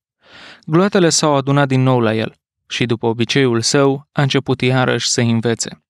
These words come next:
Au venit la el farisei și, ca să-l ispitească, l-au întrebat dacă este îngăduit unui bărbat să-și lase nevasta. Trebuie să înțelegem faptul că fariseii nu puneau această întrebare pentru că așteptau cu adevărat un răspuns.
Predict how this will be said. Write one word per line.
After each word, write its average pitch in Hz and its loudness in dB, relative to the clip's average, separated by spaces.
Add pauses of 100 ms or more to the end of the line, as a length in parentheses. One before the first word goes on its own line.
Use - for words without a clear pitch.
(340)
Au - -8
venit 185 0
la 160 0
el 165 2
farisei 143 -2 (220)
și, - -4
ca 135 0
să-l 123 -2
ispitească, 156 0
l-au 143 2
întrebat 139 0
dacă 143 0
este 120 -2
îngăduit 123 0
unui 127 2
bărbat 123 -2
să-și 135 -2
lase 123 -2
nevasta. 120 -2 (1500)
Trebuie 214 0
să 165 0
înțelegem 143 2
faptul 143 -2
că 127 0
fariseii 123 0
nu 139 2
puneau 127 2
această 123 0
întrebare 123 0
pentru 123 -2
că 131 -2
așteptau 127 -2
cu 139 -2
adevărat 123 0
un 110 -4
răspuns. 113 -4